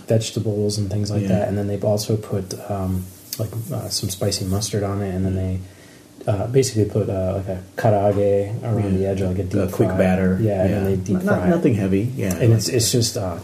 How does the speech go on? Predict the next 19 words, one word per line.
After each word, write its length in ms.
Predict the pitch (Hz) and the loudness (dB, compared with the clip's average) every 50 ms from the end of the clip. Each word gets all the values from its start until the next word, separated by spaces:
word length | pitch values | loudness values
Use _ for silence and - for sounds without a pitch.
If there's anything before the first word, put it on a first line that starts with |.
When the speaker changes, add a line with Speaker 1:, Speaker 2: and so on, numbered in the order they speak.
| - - 92 | -12 -12 -12
Speaker 1:
it's 120 | 90 - | -10 -10
beautiful. 260 | - - 95 95 92 - | -6 -4 -2 -2 -2 0
Speaker 2:
So 160 | - 98 87 | 2 2 2
good. 260 | 82 87 82 78 82 - - - - - - - | 2 0 -2 -2 -4 -6 -12 -18 -20 -20 -10 2
So 120 | - 160 | 4 6
the 120 | 147 143 113 | 6 6 6
thing 200 | - 226 247 247 | 4 4 4 6
about 220 | 170 135 - - | 4 4 4 4
these 180 | 123 110 104 98 | 4 4 4 4
restaurants 680 | 104 107 107 - - 110 98 92 90 87 - - - | 2 2 2 0 0 2 2 4 2 2 0 -4 -6
that 300 | - - 92 78 - - - - - | -4 -2 -2 -2 -4 -6 -14 -10 -6
Chris 180 | - 95 92 | -4 -4 -4
was 100 | 92 87 | -2 0
mentioning 380 | 104 95 92 92 - 101 92 92 | 2 2 2 2 2 2 4 4
is, 220 | 90 90 - - | 4 2 2 2
you 100 | 117 107 | 4 6
may 120 | 113 127 131 | 6 6 6
have 100 | 113 117 - | 4 2 2
heard 340 | - 113 107 101 95 92 | 4 4 4 4 2 0